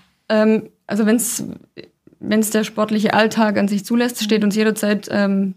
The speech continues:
Speaker 1: die Möglichkeit offen, uns ganz viele verschiedene Verwendungen anzuschauen.
Speaker 2: Mhm.
Speaker 1: Ähm,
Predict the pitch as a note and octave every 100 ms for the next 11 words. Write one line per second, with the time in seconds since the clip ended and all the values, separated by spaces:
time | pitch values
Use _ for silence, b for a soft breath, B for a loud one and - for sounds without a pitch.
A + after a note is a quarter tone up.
0 | - G#3 G#3+ G3+ G#3 G3 G#3 A3 A3 A3+
1 | G#3+ G3+ F#3+ - G#3 G#3 A3 G#3 G#3 B
2 | B B B B - A3 G#3 G3+ G#3+ G#3
3 | G3 F#3 G#3 A#3 A#3 A#3+ A#3 B3 G#3 F#3+
4 | G3 G3+ G3